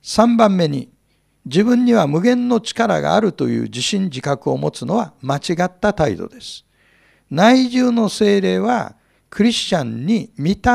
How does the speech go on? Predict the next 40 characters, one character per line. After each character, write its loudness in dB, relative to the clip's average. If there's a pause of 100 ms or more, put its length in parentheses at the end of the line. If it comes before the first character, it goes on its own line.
(220)
の 0
実 4
を 2
与 -4
え -8
ま -14
す。 -16
つ -8
ま -4
り -6
聖 2
霊 2
の -2
実 -2
で -4
す -14
ね。 -10 (680)
パ 4
ウ 4
ロ 4
は 0 (140)
こ -2
の 4
よ 4
う 2
に -2
書 -4
い -6
て -12
い -12
ま -18
す。 -16 (640)
「し -10
か 2
し、 -6
御 -4
霊 0
の 0
実 -2
は 0